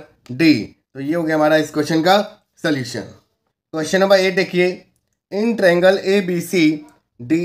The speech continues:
E parallel A B, if A B बराबर है ए, डी ई बराबर है एक्स, बी ई आपको बी और ई सी आपको गिवन है सी, तो express x in term of A, B and C। अगर आप यहाँ पर ध्यान से देखें तो यहाँ पर आपको लाइंस दे रखे हैं पैरेलल,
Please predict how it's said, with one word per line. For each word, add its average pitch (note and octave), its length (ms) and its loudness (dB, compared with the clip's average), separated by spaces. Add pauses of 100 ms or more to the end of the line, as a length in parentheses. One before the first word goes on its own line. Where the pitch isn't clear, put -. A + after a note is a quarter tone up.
E A#3 180 -2
parallel E3+ 460 2 (120)
A G3 140 4
B, E3+ 160 6 (520)
if A3 260 -4 (100)
A E3+ 160 4
B G#3+ 140 0
बराबर E3+ 380 4
है F3+ 60 2 (160)
ए, D#3+ 300 2 (260)
डी C3 160 -6 (120)
ई A3 80 -4
बराबर F3 360 2
है F3+ 240 2
एक्स, - 280 -4 (340)
बी D3+ 200 0 (120)
ई G#3 140 0
आपको F3+ 380 0
बी E3 200 2 (440)
और D3+ 300 2
ई E3 120 -4
सी G3 180 -4
आपको F3 240 -2
गिवन E3 280 0
है E3+ 80 4
सी, D#3+ 280 4 (340)
तो E3+ 60 -4
express E3 580 0 (360)
x - 320 -10
in F3+ 260 2
term E3+ 260 2
of D#3+ 300 0
A, F3+ 180 4
B E3 160 2 (120)
and D#3 200 2
C। C3 180 -2 (840)
अगर D#3+ 220 0
आप G3 140 0
यहाँ F3 180 0
पर F#3 100 -2
ध्यान D3 260 0
से G3 120 -4
देखें F3+ 260 -2
तो F#3 80 -2
यहाँ D3+ 220 0
पर F3 120 -2
आपको E3+ 260 0
लाइंस D#3 320 2
दे D#3+ 120 0
रखे D3+ 200 -2
हैं F3 100 -2
पैरेलल, C3 360 2